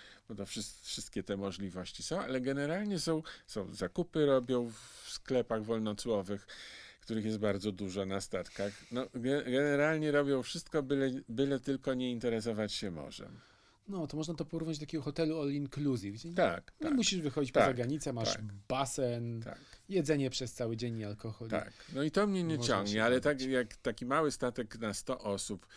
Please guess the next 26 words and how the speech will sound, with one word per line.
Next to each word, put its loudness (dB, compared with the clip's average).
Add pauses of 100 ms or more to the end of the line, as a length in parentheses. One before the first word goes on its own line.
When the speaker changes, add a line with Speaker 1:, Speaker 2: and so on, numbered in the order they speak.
(320)
Speaker 1:
którym 0
na -2
przykład, -4 (160)
y, -8
pływałem -2
dookoła 0
Islandii. -8 (480)
I -4
pły-, -2
na -4
koło -4
podbiegunowe -10
popłynęliśmy. -14 (280)
<laughs> -16
Boże, -2 (140)
to 2
było -4
cudowne. -6
On -4
rzeczywiście -8
był 0
mały. 0 (340)
I 2
on 4
jeszcze -2
miał, 2